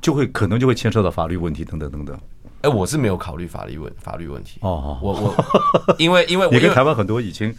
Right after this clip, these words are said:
Speaker 1: 我们那时代是很多商人一样，先做再说。
Speaker 2: 对，对，因为，因为我，我，我自己稍-，当然一定有查一下啦，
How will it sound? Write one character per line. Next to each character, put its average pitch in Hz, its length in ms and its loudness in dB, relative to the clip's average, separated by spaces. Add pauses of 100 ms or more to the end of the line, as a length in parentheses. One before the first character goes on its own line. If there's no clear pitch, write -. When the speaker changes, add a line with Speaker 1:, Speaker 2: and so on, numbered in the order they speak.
(480)
Speaker 1:
我 95 80 -2
们 113 100 -2
那 139 60 0
时 117 180 -2
代 104 80 0
是 - 160 -8
很 - 140 -8
多 98 80 -2
商 110 240 0
人 101 100 0
一 87 60 -4
样， 87 160 -4
先 123 220 -2
做 104 160 -4
再 80 160 -6
说。 65 260 -12 (1300)
Speaker 2:
对， 107 260 4 (160)
对， 113 160 2
因 175 100 6
为， 180 80 4
因 208 120 6
为 190 80 6
我， 117 160 4
我， 110 180 2
我 113 100 2
自 117 140 -2
己 117 240 -2 (320)
稍-， - 320 4
当 185 180 4
然 123 240 2 (100)
一 127 100 -8
定 190 160 2
有 92 120 2
查 85 320 -8
一 95 60 -6
下 113 140 0 (100)
啦， - 80 -18